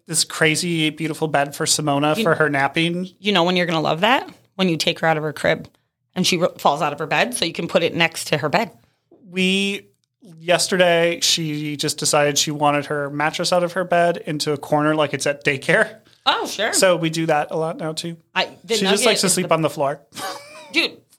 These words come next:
Speaker 2: hello, for years, I would say a year, when we took the one side off of Lucy's crib, she just slept on the floor. But we didn't have the nugget yet, so we just, like, slept on the floor with her. It was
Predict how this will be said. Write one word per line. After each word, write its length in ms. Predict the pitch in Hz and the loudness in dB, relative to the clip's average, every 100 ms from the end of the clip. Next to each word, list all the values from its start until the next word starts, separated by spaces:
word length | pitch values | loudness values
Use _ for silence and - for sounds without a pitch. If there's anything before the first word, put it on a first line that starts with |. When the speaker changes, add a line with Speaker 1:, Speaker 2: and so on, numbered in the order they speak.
| _ _ | _ _
Speaker 2:
hello, 400 | - 254 180 - - | 2 2 2 -6 -4
for 100 | 220 | -4
years, 500 | 175 185 233 185 - - 208 240 | -2 0 2 0 -6 -10 -2 0
I 140 | 254 | 0
would 120 | 254 | 0
say 240 | 269 269 190 | 0 0 0
a 60 | |
year, 340 | 156 170 - - - - | -4 -8 -8 -12 -8 0
when 120 | 226 | 2
we 120 | 233 | 2
took 200 | - 233 | -2 -4
the 100 | 202 | -4
one 260 | 185 190 196 | -2 -6 -2
side 260 | 170 151 | -2 0
off 180 | 180 196 | -2 -2
of 140 | 220 | -6
Lucy's 320 | 226 220 233 - | -8 -6 -6 -2
crib, 240 | 240 226 | -2 0
she 160 | - 180 | 0 0
just 340 | 190 - - | 0 -2 -6
slept 300 | - 165 165 | 0 0 0
on 140 | 160 | -2
the 40 | 147 | -2
floor. 320 | 160 139 - - - - | 0 0 -2 -10 -8 -2
But 100 | 233 | 0
we 60 | 247 | 0
didn't 180 | 240 - | -2 0
have 260 | 254 302 | 0 2
the 80 | 330 | 2
nugget 380 | 269 208 214 - | 2 0 0 -2
yet, 240 | 151 - | -2 -2
so 80 | - | -4
we 80 | 240 | -4
just, 140 | 226 | -2
like, 160 | 226 214 | -2 -2
slept 440 | - - 196 - | -6 0 0 2
on 120 | 220 202 | 0 0
the 60 | |
floor 400 | 196 208 240 254 | -6 0 2 2
with 140 | 190 185 | 0 -4
her. 180 | 165 156 | -6 -4
It 40 | |
was 300 | 165 156 | -6 -10